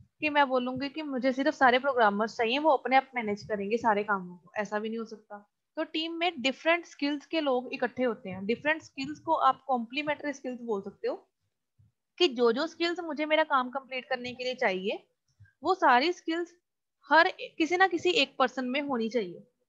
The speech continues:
सारी skills means एक skill एक person में है, दूसरी skill दूसरे person में है,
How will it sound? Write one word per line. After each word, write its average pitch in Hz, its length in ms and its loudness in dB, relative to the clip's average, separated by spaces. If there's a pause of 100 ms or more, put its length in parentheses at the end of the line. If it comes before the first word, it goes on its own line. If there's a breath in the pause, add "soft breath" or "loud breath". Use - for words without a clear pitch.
(140)
सारी 262 200 4
skills 330 260 -6
means 330 260 -6 (140)
एक 262 200 4
skill 294 260 -2
एक 247 280 0
person 247 260 -2
में 269 140 -6
है, 285 160 2
दूसरी 247 280 -10
skill 277 220 -8
दूसरे 240 280 -4
person 247 280 -6
में 262 140 -6
है, 311 80 0